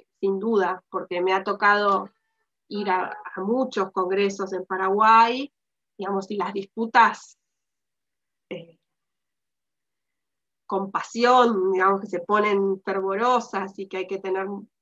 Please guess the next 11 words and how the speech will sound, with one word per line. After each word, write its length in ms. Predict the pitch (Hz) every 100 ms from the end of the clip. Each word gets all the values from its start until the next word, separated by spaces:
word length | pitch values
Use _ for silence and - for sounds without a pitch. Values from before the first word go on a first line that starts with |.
| _ _ _ _
que 80 | -
uno 160 | 214 233
va 100 | 220
aprendiendo 560 | 208 202 233 233 202
con 160 | 190 185
los 180 | 190 -
años 500 | 185 185 185 185 -
a, 240 | 180 - _ _ _ _ _ _ _ _ _ _ _ _ _ _ _ _
a, 160 | - - _ _ _ _ _ _ _ _ _ _ _ _ -
a 80 | 185
entender, 600 | 190 185 196 202 180 -